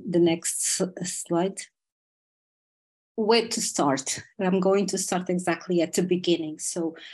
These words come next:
even from the proposal time, we already knew that there were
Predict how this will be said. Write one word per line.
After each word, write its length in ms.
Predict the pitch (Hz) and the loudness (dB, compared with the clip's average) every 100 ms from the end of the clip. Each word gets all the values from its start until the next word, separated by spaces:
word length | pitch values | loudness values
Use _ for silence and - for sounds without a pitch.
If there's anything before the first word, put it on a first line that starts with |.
| - - _ _ | -20 -20 _ _
even 240 | 220 202 220 | -2 0 -2
from 320 | - 180 180 | 0 2 2
the 80 | 175 | 2
proposal 520 | 180 180 185 190 185 | -4 -2 -2 -2 -4
time, 420 | - 156 143 156 | -6 -2 -2 2
we 120 | 165 | 4
already 380 | 175 170 175 180 | 4 4 4 2
knew 480 | 170 170 180 185 151 | 2 2 2 0 -4
that 180 | 151 151 - | -8 -16 -4
there 140 | 165 | -4
were 320 | 156 156 160 | -2 -2 -4